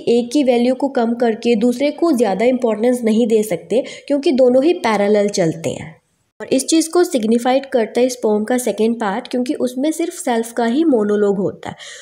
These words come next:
तो इस चीज़ से हम ये गेज कर सकते हैं कि डब्ल्यू बी येट्स सेल्फ को भी इक्वल ही सिग्निफिकेंट मानते हैं। तो आइए अब हम इस पोएम को पढ़ना स्टार्ट करते हैं।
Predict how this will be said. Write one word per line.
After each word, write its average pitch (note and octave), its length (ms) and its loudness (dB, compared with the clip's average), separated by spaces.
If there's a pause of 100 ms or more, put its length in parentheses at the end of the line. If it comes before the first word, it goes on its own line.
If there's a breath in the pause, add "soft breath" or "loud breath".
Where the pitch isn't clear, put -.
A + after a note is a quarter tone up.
(140 loud breath)
तो B3 240 6
इस C#4 200 -2
चीज़ D#4+ 240 2
से E4+ 120 0
हम D4 360 0
ये A#3+ 220 2 (160)
गेज G3+ 320 2
कर C4+ 100 2
सकते A#3+ 360 -2
हैं G3 220 2 (260 loud breath)
कि C4 100 0
डब्ल्यू B3 360 2
बी E4 140 4 (180)
येट्स C4 440 0 (440 loud breath)
सेल्फ C#4 320 0
को D#4+ 200 2
भी F4 100 4 (140)
इक्वल C#4 320 2
ही D#4 160 4
सिग्निफिकेंट A#3+ 800 0
मानते E3 360 -2
हैं। C3 260 -6
तो - 140 -2
आइए B3+ 300 2
अब G#3+ 240 0
हम A#3 200 0
इस A3+ 120 -4
पोएम G3 240 0
को F#3+ 120 -4
पढ़ना F#3+ 300 -2
स्टार्ट - 400 -4
करते - 380 -8
हैं। - 140 -18